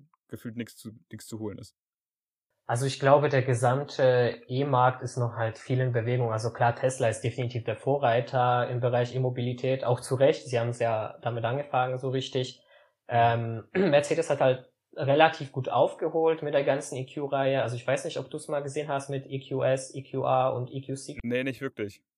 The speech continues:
Speaker 1: Das, das wäre auch noch eine Frage gewesen, welche Modelle die überhaupt haben.
Speaker 2: Ja, also, ähm, zum einen die ganze E Q-Reihe, die sie ganz elektrisch machen,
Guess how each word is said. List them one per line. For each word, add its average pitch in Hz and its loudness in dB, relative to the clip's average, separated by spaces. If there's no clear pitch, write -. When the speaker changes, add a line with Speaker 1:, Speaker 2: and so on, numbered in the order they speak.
Speaker 1:
Das, 120 -6
das 131 -2
wäre 135 4
auch 143 2
noch 147 2
eine 143 0
Frage 135 2
gewesen, 127 -4
welche 123 -2
Modelle 120 -2
die 117 -10
überhaupt 113 -2
haben. 110 -6
Speaker 2:
Ja, 139 4
also, 131 2
ähm, 123 -2
zum 139 -4
einen 143 2
die 139 -6
ganze 135 0
E 120 -6
Q-Reihe, 156 4
die 135 -4
sie 123 -6
ganz 131 0
elektrisch 135 -4
machen, 127 -2